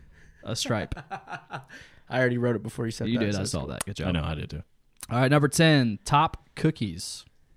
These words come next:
Speaker 1: Top cookies.
Speaker 3: This is, uh, this is interesting.
Speaker 1: I, we have used this term many times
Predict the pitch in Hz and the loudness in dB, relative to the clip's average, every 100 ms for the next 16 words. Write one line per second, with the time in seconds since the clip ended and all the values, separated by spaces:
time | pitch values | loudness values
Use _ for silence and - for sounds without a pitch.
0 | - - - _ _ _ _ _ _ _ | -20 -20 -20 _ _ _ _ _ _ _
1 | - 120 151 - - _ _ _ - 147 | -4 -2 -2 -4 -12 _ _ _ -4 -2
2 | 135 98 87 95 - - - - - 98 | -2 -6 -10 -12 -14 -14 -16 -20 -6 -4
3 | 85 78 76 76 76 120 147 117 90 95 | -2 -2 -2 -4 -4 -4 -4 -4 -4 -6
4 | - - 60 64 - _ _ _ _ _ | -10 -14 -14 -14 -18 _ _ _ _ _
5 | _ _ _ - _ 110 117 127 139 131 | _ _ _ -20 _ -2 0 4 6 6
6 | 123 175 151 147 - 143 143 123 131 247 | 4 2 2 -2 0 2 2 2 2 0
7 | 277 240 220 117 107 - - | 2 2 4 2 -4 -14 -18